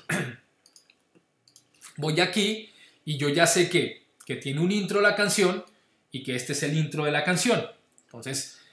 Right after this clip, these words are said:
eh, eh, la canción comienza con ¿qué? Con un, voy corchete, intro,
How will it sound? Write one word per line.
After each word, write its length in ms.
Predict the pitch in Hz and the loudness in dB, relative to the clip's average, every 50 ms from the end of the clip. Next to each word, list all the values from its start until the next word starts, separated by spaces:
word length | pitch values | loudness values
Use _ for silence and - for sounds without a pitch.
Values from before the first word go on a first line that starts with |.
| _ _ _ _ _ - | _ _ _ _ _ -6
eh, 320 | 123 123 120 117 117 117 - | -4 -2 -2 -2 -2 -4 -4
eh, 160 | 123 120 117 | -6 -6 -4
la 160 | 117 120 123 - | -4 -4 -4 -4
canción 360 | 139 127 131 - 151 139 - | -4 -4 -2 -2 -2 0 0
comienza 480 | 180 180 180 185 185 165 - 185 175 | 0 0 4 4 4 4 4 2 2
con 160 | - 175 156 156 | 2 0 0 0
¿qué? 280 | - 110 95 - - _ _ _ _ _ | -2 -6 -8 -10 -14 _ _ _ _ _
Con 220 | - - 120 123 | -14 -12 -8 -8
un, 240 | 123 131 156 156 - _ _ | -6 -6 -8 -10 -12 _ _
voy 200 | - 123 120 117 | -10 -8 -8 -8
corchete, 800 | - - 135 131 - - 190 196 196 - 226 - - - - - _ _ _ _ | -6 -8 -8 -8 -4 -4 -4 -2 -2 -2 -4 -4 -6 -10 -16 -20 _ _ _ _
intro, 560 | 196 214 214 190 - 160 165 - - - - | -6 -4 -4 -2 -2 -2 -2 -2 -4 -12 -18